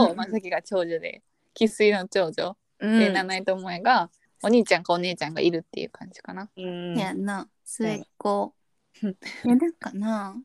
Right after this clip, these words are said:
Speaker 1: やっぱでもそれってあるよな。上の兄弟おるか、下の兄弟おるかでさ、やっぱりちょっとのさ、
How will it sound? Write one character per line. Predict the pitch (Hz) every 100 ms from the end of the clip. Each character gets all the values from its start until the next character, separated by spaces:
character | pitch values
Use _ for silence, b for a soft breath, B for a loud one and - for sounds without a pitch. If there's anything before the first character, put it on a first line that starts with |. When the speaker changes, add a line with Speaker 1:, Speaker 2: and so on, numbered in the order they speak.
| _
Speaker 1:
や | 311
っ | 370
ぱ | 294
で | 285
も | 226
そ | 370
れ | 427 440
っ |
て | 220
あ | 202
る | 240
よ | 240
な。 | 185 180
上 | 226 254
の | 254 233
兄 | 254
弟 | 208 185
お |
る | 180
か、 | - 196
下 | - 214
の | 196 196 - -
兄 | 214
弟 | 185 185
お |
る | 185
か | -
で | 180
さ、 | 190 196 185 202
や | 254
っ |
ぱ | 370
り | 359
ち | 415
ょ |
っ | 415
と | 302
の | 185 180
さ、 | 202 180 175